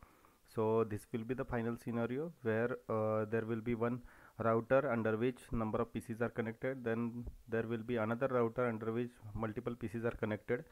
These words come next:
So these are the two networks, two different networks, and if these two routers are connected to each other, then there, that will be the third network, and we are going to send a data from one P C, from one network to the another P C from another network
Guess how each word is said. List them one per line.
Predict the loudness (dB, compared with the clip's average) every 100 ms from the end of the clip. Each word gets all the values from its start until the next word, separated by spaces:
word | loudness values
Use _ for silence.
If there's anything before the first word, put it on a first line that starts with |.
| -20 -20 -10
So | -4
these | -2 0 0 4
are | 2
the | 2 -2 -4 -4
two | 0
networks, | 2 2 4 2 2 -8 -4
two | 0
different | 0 2 2
networks, | 2 2 0 -2 -14 -20 -20 -10 -2
and | 0
if | 0 0
these | -4 -2
two | 2 4
routers | 4 4 0
are | 0
connected | 0 -2 0 -4 0
to | 0
each | 2 4
other, | 6 6 4 -4 -4 -2 0
then | 2 4
there, | 4 4
that | 4 2
will | 2 2
be | 2
the | 2
third | 6 6 6
network, | 2 4 2 0 -18 -20 -20 _ _ 2
and | 4 4 2
we | 4
are | 4 6
going | 4 2
to | 0
send | 0 2 2
a | 2
data | 0 2 0
from | 2 0 2
one | 2 2
P | 0 -4
C, | -4 -6 -6 -2
from | 2 4 4
one | 4 4 4
network | 0 2 0 0 -6 0
to |
the | 4 4 4 -6 -2 2
another | 4 4 2
P | 0
C | -4 0
from | 0 0
another | 0 2 2
network | 2 0 2 0 0